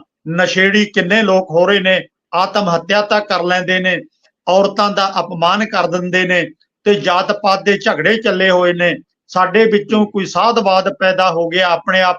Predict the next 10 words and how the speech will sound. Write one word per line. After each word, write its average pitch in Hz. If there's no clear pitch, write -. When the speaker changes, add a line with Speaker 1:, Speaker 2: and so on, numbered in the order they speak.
Speaker 1:
ਨੂੰ 175
ਸੰਤ 202
ਅਖਵਾਈ 175
ਜਾਂਦੇ 170
ਨੇ। 165
ਜਿਹੜੇ 208
ਕਿ 185
ਧਰਤੀ 214
ਦੇ 175
ਉੱਤੇ 170